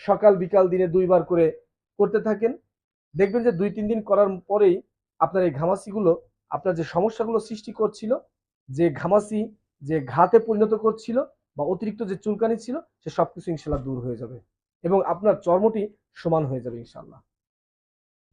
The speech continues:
আজ এ পর্যন্তই। আপনাদের কাছে আরেকবার অনুরোধ করব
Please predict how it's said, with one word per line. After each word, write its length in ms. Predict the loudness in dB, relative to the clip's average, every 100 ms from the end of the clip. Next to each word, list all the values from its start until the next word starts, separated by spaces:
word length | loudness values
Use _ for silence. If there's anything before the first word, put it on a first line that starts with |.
| 2
আজ 100 | 4 4
এ 20 | 2
পর্যন্তই। 480 | 0 0 0 -2 -2 _ _ _ _ _ _ _ _ _ -8 -4
আপনাদের 280 | -2 -2 -2
কাছে 200 | -2 0 -2 -4 _ _ _ _ _ -2
আরেকবার 320 | 2 4 4
অনুরোধ 220 | 2 0 0
করব 180 | 0